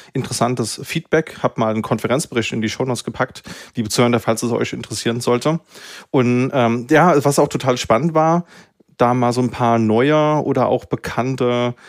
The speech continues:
Zuhörende zu treffen. Also hab wirklich einige Leute, äh, gesehen, die uns hier zuhören. Grüße gehen raus schon mal an, an Vincent, an Christoph, an den Peter vom Technik Technik Podcast,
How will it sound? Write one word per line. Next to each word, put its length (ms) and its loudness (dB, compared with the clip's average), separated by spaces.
Zuhörende 720 2
zu 220 -8
treffen. 460 -4
Also 400 0
hab 160 -2
wirklich 280 0
einige 380 2
Leute, 540 0
äh, 120 -2
gesehen, 480 2
die 100 -4
uns 220 -4
hier 300 2
zuhören. 560 0
Grüße 320 -4
gehen 160 -2
raus 320 0
schon 140 -2
mal 100 2
an, 180 0
an 340 -2
Vincent, 520 0
an 180 -4
Christoph, 680 -2
an 200 -2
den 320 -2
Peter 340 0
vom 160 -2
Technik 380 -4
Technik 340 -4
Podcast, 640 -6